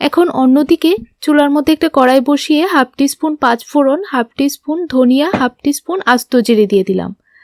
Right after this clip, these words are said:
হালকা আঁচে নাড়াচাড়া করে একটু সময় ভেজে নিতে হবে।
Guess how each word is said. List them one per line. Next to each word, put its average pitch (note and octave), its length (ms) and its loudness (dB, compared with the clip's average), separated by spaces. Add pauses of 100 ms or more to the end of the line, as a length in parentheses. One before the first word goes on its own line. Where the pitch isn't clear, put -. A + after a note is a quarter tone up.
(160)
হালকা C#4+ 460 2
আঁচে D#4 260 0
নাড়াচাড়া C#4+ 500 2
করে C#4 220 2
একটু C4 340 -2
সময় C#4+ 380 -2
ভেজে B3 300 4
নিতে G3+ 240 0
হবে। F3+ 300 -6